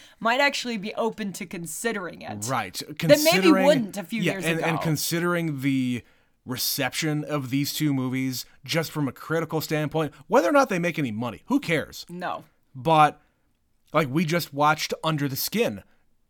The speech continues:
Speaker 2: I think Scarlett Johansson would be at the top of my list if I was that director.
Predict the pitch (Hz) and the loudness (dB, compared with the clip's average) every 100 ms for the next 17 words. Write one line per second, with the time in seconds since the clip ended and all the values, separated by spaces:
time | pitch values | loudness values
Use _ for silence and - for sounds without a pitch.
0 | _ 156 226 277 262 - - 175 190 175 | _ 2 4 4 2 0 4 6 6 2
1 | 180 156 185 202 165 127 143 120 151 151 | 0 2 0 0 -2 -2 -2 0 2 2
2 | 151 - 147 - - - 160 160 143 151 | 0 -2 -2 -2 -4 6 6 6 2 2
3 | 147 160 143 135 131 135 127 127 104 120 | 2 -2 -2 -4 0 -2 -2 -6 -6 -4
4 | 127 104 78 | -4 -6 -16